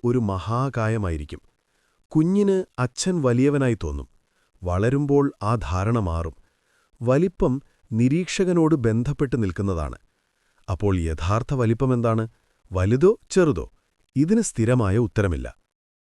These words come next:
ഞാൻ പറഞ്ഞു, "എങ്കിൽ ഖരത്വം? ഒരു വസ്തു ഖരമാണെന്ന് എനിക്കറിയാമല്ലോ." ബാബാജി പറഞ്ഞു,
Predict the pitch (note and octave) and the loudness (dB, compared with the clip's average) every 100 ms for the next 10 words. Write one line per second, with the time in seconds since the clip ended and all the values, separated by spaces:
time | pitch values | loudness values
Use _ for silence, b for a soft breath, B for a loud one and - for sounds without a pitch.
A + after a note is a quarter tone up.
0 | _ _ - G#2 G#2 B2 B2+ F#2+ F#2+ F2+ | _ _ -8 -4 0 -2 -2 -4 -4 -6
1 | _ _ _ _ - D#3+ D#3+ E3 - _ | _ _ _ _ 0 2 2 0 -4 _
2 | A2 F2 E2+ A#2+ - D3+ F3 _ _ _ | -12 -6 -2 -2 0 -2 -2 _ _ _
3 | _ D#3 G#3 A#2+ - - B2 G#2+ F2 F2 | _ 0 2 2 -2 0 0 0 -4 0
4 | B2 F#3 D3 C#3 C3 C3 B2+ D3 - A2 | 2 2 2 2 2 0 0 -2 0 0
5 | G2+ E2+ C#2+ C2 _ _ _ _ _ - | 0 -2 -8 -14 _ _ _ _ _ -14
6 | G2 G#2+ A2+ C3 B2+ G#2+ D#2+ D2 | -2 2 2 2 0 -2 -6 -12